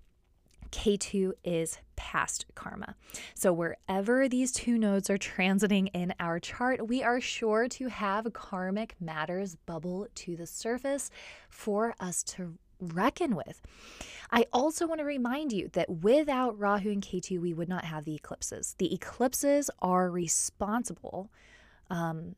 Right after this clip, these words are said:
or what I should say is Rahu and Ketu are responsible for the eclipses. And so wherever Rahu and Ketu are transiting, we will have eclipses in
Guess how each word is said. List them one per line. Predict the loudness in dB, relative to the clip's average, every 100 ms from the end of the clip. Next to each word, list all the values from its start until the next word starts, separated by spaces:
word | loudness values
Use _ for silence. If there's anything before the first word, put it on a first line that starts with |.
| _
or | 6 8
what | 8
I | 6
should | 4
say | 4 2
is | 4
Rahu | 2 2
and | -2
Ketu | -2 -2
are | -2 -2
responsible | -4 -6 -4 -4 -4 -6
for | -4 -4 -2
the | -2
eclipses. | -6 -10 -10 -8 -6 -6 -8 -18 -16 -6
And | 0 2
so | 4
wherever | 2 0 2 4 2 4 4 6
Rahu | 6 6 4 0
and | 0
Ketu | 4 2 4 0
are | 0
transiting, | -2 -4 -4 -2 -4 -4 -8 -10 _ _ _
we | -10 -6 -2 0 0
will | 0 0
have | -2 -4 -4
eclipses | -4 -6 -8 -10 -6 -6 -6 -12 -10
in | -8 -6 -8